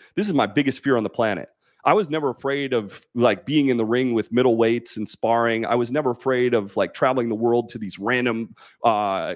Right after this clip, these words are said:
crazy locations. I was never afraid of hundred-hour work weeks or twenty-six workouts a week. This scares the heck out of me. <laughs> So,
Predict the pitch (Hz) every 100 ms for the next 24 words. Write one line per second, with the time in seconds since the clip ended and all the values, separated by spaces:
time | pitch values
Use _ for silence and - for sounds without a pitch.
0 | - 147 135 120 117 113 110 123 120 -
1 | 120 120 127 131 147 139 - 131 131 117
2 | - _ _ - 151 139 127 123 113 120
3 | 123 - 131 131 - 101 - 135 131 120
4 | - 120 120 120 127 123 131 - _ 107
5 | 110 180 - - - - 127 127 127 110
6 | 123 110 98 85 85 67 - _ - -
7 | 240 - 185 190 170 160 - 160 160